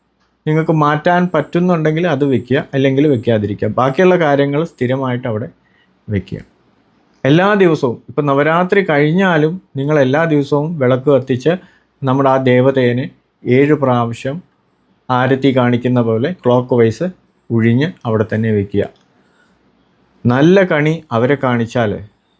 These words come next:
നമ്മുടെ കണിയും നമ്മുടെ ഭാഗ്യവും ഉയർച്ചയിലേക്ക് വരും. വളരെ സിമ്പിളായിട്ടുള്ള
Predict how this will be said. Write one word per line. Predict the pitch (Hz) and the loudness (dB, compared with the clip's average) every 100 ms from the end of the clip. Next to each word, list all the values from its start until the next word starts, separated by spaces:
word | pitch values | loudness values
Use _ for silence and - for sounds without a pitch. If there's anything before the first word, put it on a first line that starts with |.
| _ 175 107 | _ -4 0
നമ്മുടെ | 113 127 143 135 | 2 2 2 2
കണിയും | 120 120 135 - _ _ _ - | 2 0 -2 -12 _ _ _ -6
നമ്മുടെ | 117 110 131 147 135 | -2 0 2 2 2
ഭാഗ്യവും | 120 117 123 127 165 _ _ _ | 2 2 0 -2 -12 _ _ _
ഉയർച്ചയിലേക്ക് | 110 107 110 - 113 110 110 107 101 | -4 0 0 0 0 2 0 -2 -8
വരും. | 98 - _ _ _ _ _ _ _ _ _ _ _ _ _ _ - | -10 -16 _ _ _ _ _ _ _ _ _ _ _ _ _ _ -4
വളരെ | 135 202 233 233 | 2 4 4 4
സിമ്പിളായിട്ടുള്ള | 208 190 190 180 170 160 | 2 4 2 2 2 0